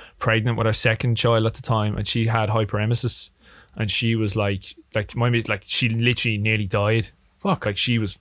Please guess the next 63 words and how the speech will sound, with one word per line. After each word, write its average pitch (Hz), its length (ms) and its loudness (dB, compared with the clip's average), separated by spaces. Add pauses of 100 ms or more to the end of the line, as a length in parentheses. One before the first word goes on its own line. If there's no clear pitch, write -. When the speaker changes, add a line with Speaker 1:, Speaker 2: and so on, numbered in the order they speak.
Speaker 1:
fucked. - 480 -4
She - 160 -2
was 107 100 -2
sick - 280 0
every 113 180 0
day. 110 420 2 (200)
Speaker 2:
Jesus. - 240 0
Speaker 1:
It's - 40 4
like 151 220 4
morning, 143 280 4
s-, - 140 -2 (120)
so 123 320 2
hyperemesis 123 600 0
is 110 80 -4
like, 107 240 0
it's - 200 -4
morning 123 320 4
sickness 117 420 -2
all 110 220 0
day, 104 180 0
every 101 160 -2
day. 101 200 0 (580)
So - 160 0
she 151 140 2
Speaker 2:
Oh 151 40 4
Speaker 1:
couldn't 147 220 6
Speaker 2:
my 139 80 4
Speaker 1:
eat, 143 200 6
she 131 80 4
couldn't 127 140 6
Speaker 2:
God. 127 240 6
Speaker 1:
drink, 127 340 2
Speaker 2:
I've - 80 0
Speaker 1:
she 120 60 2
was 147 140 4
Speaker 2:
seen 147 80 4
Speaker 1:
puking. 123 480 2 (300)
Speaker 2:
Yes. 113 240 -4
Speaker 1:
She 107 160 2
popped 139 300 2
blood 131 220 4
vessels 127 680 2 (120)
in 120 120 0
her 110 100 0
throat 117 340 2
'cause 120 140 0
she - 140 0
was 107 140 -2
dry 110 240 2
heaving 110 320 0
so 147 140 2
much. 151 300 0 (540)
And 127 120 4
I 131 80 4
was 131 120 4
like, 135 180 2
"Yeah, 196 180 4
yeah, 208 220 6
I'll 196 100 4
be 208 80 0
back 196 280 0
next 180 200 0
Friday. 156 580 2